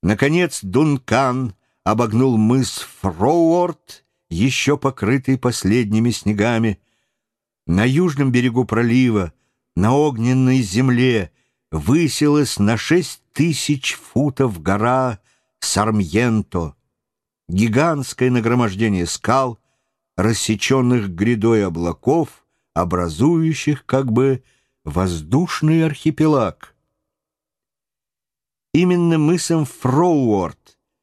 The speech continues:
заканчивается американский материк, ибо мыс Горн — всего лишь каменистый остров, затерянный среди океана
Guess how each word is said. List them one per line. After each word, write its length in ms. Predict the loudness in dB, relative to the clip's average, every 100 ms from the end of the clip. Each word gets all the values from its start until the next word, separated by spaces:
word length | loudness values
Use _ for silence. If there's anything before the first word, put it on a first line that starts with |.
| _ _ _
заканчивается 920 | -2 -2 0 0 0 0 2 2 0
американский 680 | 0 0 0 0 -2 -2 -2
материк, 720 | 0 0 0 2 0 -4 -16 _ _ _ _ -2
ибо 320 | 0 2 2
мыс 360 | 2 2 0 -4
Горн — 840 | -8 -2 2 2 0 -2 -4 -6 -10 _ _ _ _ _ _ _
всего 340 | -2 2 2
лишь 240 | 2 0 -2
каменистый 800 | 0 2 2 2 0 -2 -2 0
остров, 580 | 0 0 -4 -10 -10 -14 _ _
затерянный 680 | -2 0 0 0 2 2 0
среди 320 | 0 -2 0
океана 580 | 0 0 -2 0 0 -2